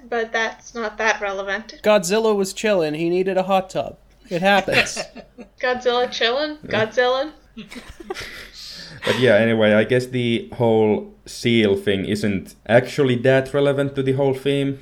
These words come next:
Speaker 1: It used to be more relevant, but it's not now.
Speaker 3: Yeah, and in the first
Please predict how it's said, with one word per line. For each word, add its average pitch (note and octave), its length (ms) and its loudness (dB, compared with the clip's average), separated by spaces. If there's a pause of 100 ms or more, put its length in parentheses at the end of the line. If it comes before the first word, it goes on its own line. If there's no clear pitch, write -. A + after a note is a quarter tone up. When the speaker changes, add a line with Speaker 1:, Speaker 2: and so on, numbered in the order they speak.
(160)
Speaker 1:
It D#4 240 -8
used G#4 260 6
to F4 60 -2
be D#4+ 120 0
more B3+ 260 0
relevant, C4 420 0
but A#3 100 -2
it's A#3 180 -6
not A#3+ 240 -4
now. G#3 260 -8 (200)
Speaker 3:
Yeah, F2+ 400 0
and G#2 360 -2
in A#2 140 0
the A#2 100 0
first A#2 360 2